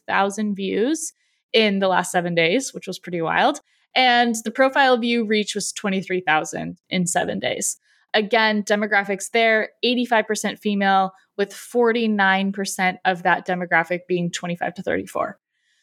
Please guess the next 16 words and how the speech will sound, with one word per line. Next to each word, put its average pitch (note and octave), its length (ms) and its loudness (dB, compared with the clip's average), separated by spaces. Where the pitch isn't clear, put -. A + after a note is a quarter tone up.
So C#4 480 2
if B3 160 0
you D4 300 2
are A#3+ 240 4
a A#3 60 0
company G3 680 -2
with A#3 460 0
a A3+ 60 2
demographic A3 760 -2
that's F#3+ 280 0
majority G#3 480 2
female, G#3+ 480 2
ages F#3+ 240 -2
twenty-five F#3+ 360 -4
to F3+ 80 -8
thirty-four, F#3 720 0